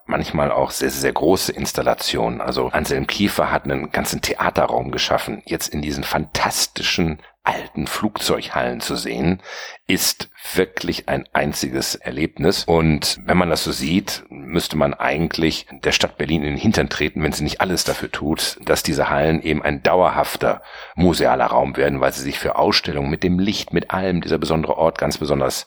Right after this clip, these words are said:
eignen. Und die Ausstellung ist jetzt vor zwei Wochen von Bundespräsident Frank-Walter Steinmeier eröffnet worden, wird jetzt, glaube ich, bis September hier sein in Berlin,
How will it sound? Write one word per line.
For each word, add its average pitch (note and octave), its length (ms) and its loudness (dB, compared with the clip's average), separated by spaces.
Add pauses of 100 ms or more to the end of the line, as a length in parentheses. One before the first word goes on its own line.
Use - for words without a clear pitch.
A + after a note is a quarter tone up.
eignen. E2 480 2
Und C#2+ 140 0
die C2 140 -4
Ausstellung F#2 440 2
ist - 160 -6
jetzt - 280 0
vor B2+ 460 2
zwei G2+ 300 0
Wochen G2+ 360 0 (400)
von F2 300 4
Bundespräsident E2+ 580 4
Frank-Walter C#2 440 0
Steinmeier - 560 -2 (160)
eröffnet A#2 560 0
worden, G2+ 500 2
wird - 260 0
jetzt, - 200 -2
glaube D2 180 0
ich, - 140 -8
bis - 180 -4
September G#2+ 500 0
hier A2 300 0
sein A2 460 4
in D#2+ 160 -4
Berlin, F#2 560 0